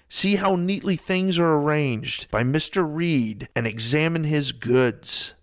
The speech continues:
And take our word for it, you cannot resist the temptation of buying something from him. He is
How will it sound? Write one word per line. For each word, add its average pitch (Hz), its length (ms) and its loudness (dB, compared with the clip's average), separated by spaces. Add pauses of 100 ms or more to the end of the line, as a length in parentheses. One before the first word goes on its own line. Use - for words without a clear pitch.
(180)
And 110 160 -2
take 185 260 0
our 180 140 4
word 160 340 2
for 107 260 -2
it, - 200 -12 (180)
you 170 220 4
cannot 190 400 0
resist 165 600 -2
the 127 80 -4
temptation 165 840 -2 (120)
of 127 180 2
buying 143 320 0
something 147 480 -2
from 120 320 -2
him. 107 400 -12
He 170 300 0
is 139 560 0